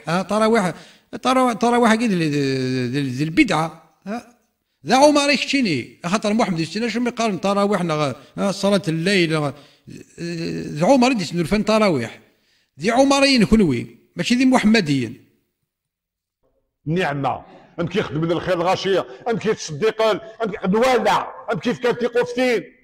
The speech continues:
Speaker 1: تيقوفتين. <laughs> ثونطيشين، ماشي تيقوفتين. لا تيقضي على، على غدا ويما ولا كي القفة على تا-، تا-، تا-، تقبايليت. تيقوفتين. ثونطيشين، ثونطيشين، ادين تيوموسين، ثونطيشين.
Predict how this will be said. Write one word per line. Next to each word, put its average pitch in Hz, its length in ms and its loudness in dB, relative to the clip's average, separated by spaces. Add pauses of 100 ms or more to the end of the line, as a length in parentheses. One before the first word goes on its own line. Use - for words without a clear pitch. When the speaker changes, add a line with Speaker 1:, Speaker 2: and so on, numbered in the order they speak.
(240)
Speaker 1:
تيقوفتين. 196 800 0 (640)
<laughs> - 680 -4
ثونطيشين، 285 640 2
ماشي 208 200 0
تيقوفتين. 156 840 0 (580)
لا 285 100 -6
تيقضي 247 280 0
على، 285 400 2
على 254 140 2
غدا 247 200 2
ويما 262 240 4
ولا 269 220 4
كي 247 100 0
القفة 254 420 4
على 240 160 0
تا-، 247 340 -2
تا-، 220 220 0
تا-، 226 340 -2
تقبايليت. 160 580 -2 (280)
تيقوفتين. 254 720 0 (1300)
ثونطيشين، 226 720 -2 (160)
ثونطيشين، 233 560 0
ادين 165 260 -4
تيوموسين، 214 680 2
ثونطيشين. 208 800 -2